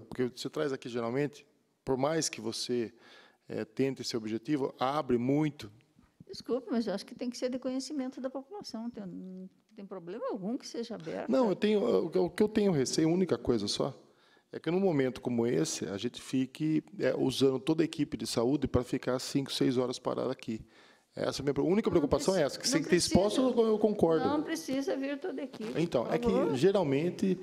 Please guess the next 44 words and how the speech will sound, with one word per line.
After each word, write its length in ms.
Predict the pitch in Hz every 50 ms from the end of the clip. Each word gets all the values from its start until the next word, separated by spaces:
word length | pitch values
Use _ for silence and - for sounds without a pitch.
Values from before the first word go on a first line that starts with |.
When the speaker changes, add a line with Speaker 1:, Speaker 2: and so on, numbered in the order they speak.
| - - - - - - _ _
Speaker 1:
o, 420 | - - 135 135 139 - - - -
não, 240 | 113 131 156 185 185
não 180 | 156 165 175
só, 600 | 170 - - 131 156 147 117 98 95 92 98 101 107 110
com 100 | - -
todos 360 | - - 147 - 143 120 110
os 100 | 110 -
secretários, 460 | - 117 - 110 107 - 120 123 123 -
quando 180 | - 120 117
vem 160 | 98 117 117
aqui, 180 | 113 113 - 147
traz 320 | - - 151 156 160 165
um 60 | 156 156
staff 420 | 143 - - 131 135 139 - -
muito 220 | 139 139 143 -
grande. 340 | 175 151 131 131 127 120 - - - - - - - - - - - _ _ _ _ - -
É, 40 | 113
o 40 | 117
staff 380 | - - 139 147 143 - -
hoje 240 | 135 135 135 123 123
da 80 | 117 131
Fazenda, 580 | - - 160 151 - 156 170 196 202 196 180 - -
lógico, 380 | 127 127 135 151 151 117 - -
tá, 160 | - 120 104
todas 400 | - - 170 185 160 131 110 -
têm 140 | - 123 120
sua 180 | 120 120 123
atribuição, 540 | 120 - 127 117 117 113 - - 113 113 113 - - - - - - _ -
mas 160 | - 120 123
saúde 320 | - 143 131 135 143 143 147
nesse 200 | 147 139 - 143
momento, 400 | 143 131 120 127 143 147 - - - -
mas 600 | - 139 165 202 208 - - - - - - - - - - _
a 100 | - -
gente, 240 | 131 123 160 - -
depois 300 | 160 170 165 175 165 151
a 20 | 151
gente 440 | 160 165 165 165 143 123 110 - - -
alinha 320 | - 131 135 131 135 135
isso 120 | 131 - 120
daí 120 | 120 120
com 80 | 117 120
a 40 | 110
senhora. 220 | - - 92